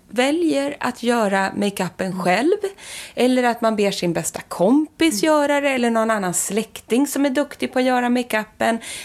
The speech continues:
Speaker 1: Nej, men att man helt enkelt, ehm, styr ihop ett kit själv, ehm, där man gör sig fin inför sin stora dag.
Speaker 2: Mm.
Speaker 1: Och därför har vi tänkt till lite där med verktyg och produkter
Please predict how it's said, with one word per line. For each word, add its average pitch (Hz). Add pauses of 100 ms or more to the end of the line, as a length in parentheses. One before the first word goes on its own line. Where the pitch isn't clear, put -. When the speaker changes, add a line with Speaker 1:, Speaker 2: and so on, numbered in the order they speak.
Speaker 1:
Nej, 240
men 262
att 254
man 269
helt 208
enkelt, 185 (440)
ehm, 185
styr -
ihop 185
ett 196
kit -
själv, 208 (640)
ehm, 190
där 262
man 247
gör 180
sig 185
fin 170
inför 170
sin 165
stora 165
dag. 175
Speaker 2:
Mm. 226
Speaker 1:
Och 214
därför 269
har 220
vi 262 (760)
tänkt 240
till 339
lite 185
där 175 (120)
med 220 (300)
verktyg 269
och -
produkter 196